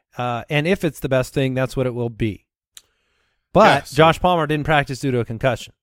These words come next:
Speaker 2: Yeah, T B D, just monitor it. I mean, obviously, last time Keenan, uh, said, "Hey, put me in your lineups," he didn't do anything. This time he's saying,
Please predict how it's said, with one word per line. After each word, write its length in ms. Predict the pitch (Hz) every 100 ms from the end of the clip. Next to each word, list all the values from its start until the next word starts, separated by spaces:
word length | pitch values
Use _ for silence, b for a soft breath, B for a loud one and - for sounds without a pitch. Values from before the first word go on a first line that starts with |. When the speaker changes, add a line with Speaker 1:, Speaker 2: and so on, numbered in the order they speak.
| _ _ _
Speaker 2:
Yeah, 300 | 156 143 107
T 220 | 98 151
B 140 | 147 147
D, 360 | 139 160 185 -
just 300 | 95 113 -
monitor 460 | 117 120 139 139 147
it. 100 | 123
I 60 | 113
mean, 160 | 120
obviously, 420 | 117 127 131 -
last 320 | 120 117 120 -
time 240 | 127 120
Keenan, 480 | - 127 123 120 113
uh, 360 | - 107 101 98 92
said, 340 | - 123 110
"Hey, 280 | 110 170 127
put 320 | - 170 175
me 160 | 165 160
in 100 | 156
your 140 | 123
lineups," 500 | 127 190 139 127 -
he 100 | 139
didn't 360 | 139 131 131 113
do 180 | 147 147
anything. 380 | 107 107 107 113
This 220 | 139 -
time 260 | 147 131
he's 140 | 120 117
saying, 320 | 135 123 117